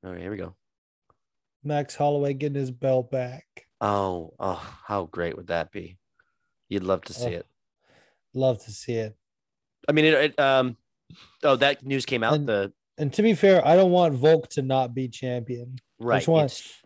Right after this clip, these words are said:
Speaker 2: maybe make there, like, a one fifty division and Max is the champion.
Speaker 1: Yeah. Um, which, uh, I don't know if you guys know this in the news, but,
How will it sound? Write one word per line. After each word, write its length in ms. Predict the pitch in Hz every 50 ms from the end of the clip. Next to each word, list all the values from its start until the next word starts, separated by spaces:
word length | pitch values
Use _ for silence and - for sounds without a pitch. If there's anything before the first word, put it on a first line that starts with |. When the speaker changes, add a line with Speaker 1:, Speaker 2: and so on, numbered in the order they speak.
| _ -
Speaker 2:
maybe 220 | 151 165 175 180 170
make 220 | 180 190 190 -
there, 120 | - 185
like, 160 | 175 165 156 135
a 80 | 139
one 300 | 135 127 135 143 143 139
fifty 500 | 127 - - - 147 135 - - - 135
division 640 | 117 123 117 110 117 113 104 95 113 110 104 104 101 _ _ _ _ _ _
and 180 | 107 117 120 120
Max 320 | 123 123 123 120 - - 120
is 120 | 113 110
the 80 | 110 110
champion. 640 | 98 - - 120 117 107 104 110 107 107 117 120 - _ _ - 104
Speaker 1:
Yeah. 460 | 107 92 92 90 87 87 87 85 85 85 _ _ _ -
Um, 520 | - 92 92 92 92 92 90 90 87 85 - _ _ _ _ _ _ _ _ _ _ _ _ _ - 107 98 _ -
which, 260 | 123 120 - - - -
uh, 220 | 127 120 117 113 113
I 80 | - 131
don't 100 | 131 127
know 40 | 123
if 80 | 117 110
you 60 | 120
guys 160 | 120 113 95
know 120 | 117 117 110
this 180 | 107 104 - 107
in 240 | - 95 98 110 107
the 60 | 110
news, 220 | 113 113 110 98
but, 220 | - - 101 95